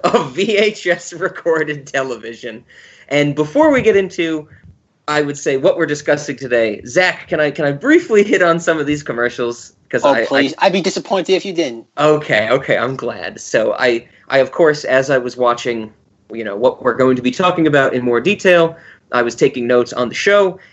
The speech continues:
Speaker 1: and the commercials. And so basically I had one, <laughs> one page for the show, one page for commercials. Um, I think the thing I have to say right off the bat is I hate commercials. There's a reason I stopped watching regular television, regular, I guess.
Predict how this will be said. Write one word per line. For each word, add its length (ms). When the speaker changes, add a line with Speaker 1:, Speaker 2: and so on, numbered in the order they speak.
Speaker 1:
and 280
the 120
commercials. 760
And 80
so 80
basically 420
I 40
had 140
one, 340
<laughs> 120
one 220
page 360
for 100
the 100
show, 280
one 260
page 260
for 100
commercials. 580
Um, 460
I 80
think 200
the 60
thing 240
I 80
have 220
to 60
say 260
right 240
off 120
the 60
bat 340
is 140
I 80
hate 340
commercials. 840
There's 160
a 60
reason 360
I 80
stopped 320
watching 540
regular 520
television, 800
regular, 460
I 80
guess. 320